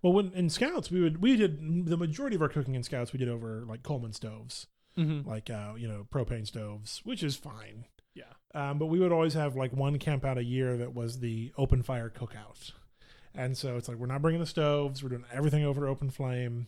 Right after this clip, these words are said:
Speaker 2: Yep.
Speaker 1: And you gotta cook something.
Speaker 2: <laughs>
Speaker 1: Um, and your patrol would plan what you were gonna cook and figure all that out. Uh, that was also the year,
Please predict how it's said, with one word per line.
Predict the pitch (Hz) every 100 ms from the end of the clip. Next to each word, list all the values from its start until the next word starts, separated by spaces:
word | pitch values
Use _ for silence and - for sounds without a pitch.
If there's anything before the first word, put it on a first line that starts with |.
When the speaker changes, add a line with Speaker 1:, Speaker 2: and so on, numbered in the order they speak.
| -
Speaker 2:
Yep. | 120 113 - - - -
Speaker 1:
And | 143 127
you |
gotta | 135 123
cook | - 147 -
something. | 131 120 - 104 113 - -
Speaker 2:
<laughs> | 127 - 180 214
Speaker 1:
Um, | 190 190 127 120 170
and | 214
your | 214
patrol | 190 - 190 180
would | 165 151
plan | 156 143
what | 139
you | 131
were | 131
gonna | 127
cook | - 120 117
and | 135
figure | 131 117 107
all |
that | 113 107
out. | 101 107 - - - - - - - - - -
Uh, | 147
that | 185
was | 185
also | 175 175 -
the | 156
year, | 147 135 131 127